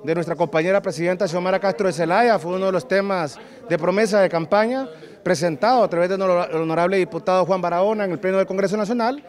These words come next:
Se ha formado una comisión especial de dictamen, ya que no están todavía las comisiones ordinarias formadas, y nosotros entonces le daremos el debate necesario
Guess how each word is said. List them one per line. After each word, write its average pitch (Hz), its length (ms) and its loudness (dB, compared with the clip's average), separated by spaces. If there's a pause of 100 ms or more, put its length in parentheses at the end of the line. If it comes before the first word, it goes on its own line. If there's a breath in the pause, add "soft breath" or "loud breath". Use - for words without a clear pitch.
(320 loud breath)
Se - 120 -4
ha 165 60 2
formado 185 320 2
una 233 160 2
comisión 190 320 -2
especial 185 320 -2
de 180 80 -2
dictamen, 190 400 -2
ya 170 140 -2
que 185 100 -4
no 185 60 -2
están 190 240 0
todavía 185 260 0
las 185 80 -4
comisiones 175 400 -2
ordinarias 196 420 0
formadas, 233 480 -6 (300 loud breath)
y 190 40 -2
nosotros 185 360 2
entonces 214 220 2
le 226 60 6
daremos 226 340 4
el 220 100 0
debate 214 340 0
necesario 180 480 -2